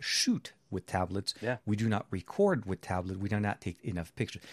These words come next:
Speaker 1: So although we have cameras, they're primarily used for video. They're not primarily used for,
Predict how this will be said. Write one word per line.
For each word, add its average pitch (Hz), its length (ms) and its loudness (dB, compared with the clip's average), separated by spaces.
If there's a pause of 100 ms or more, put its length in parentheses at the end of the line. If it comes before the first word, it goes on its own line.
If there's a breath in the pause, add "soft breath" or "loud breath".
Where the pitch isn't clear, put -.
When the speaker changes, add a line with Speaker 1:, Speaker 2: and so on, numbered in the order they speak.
(140)
Speaker 1:
So 131 400 6
although 135 240 10
we 202 160 8
have 180 180 4
cameras, 127 520 2
they're 110 120 0
primarily 139 480 4
used 101 300 2
for - 160 -6
video. 90 500 0
They're 95 140 0
not 113 220 0
primarily 107 440 0
used 87 240 -4
for, 87 160 -8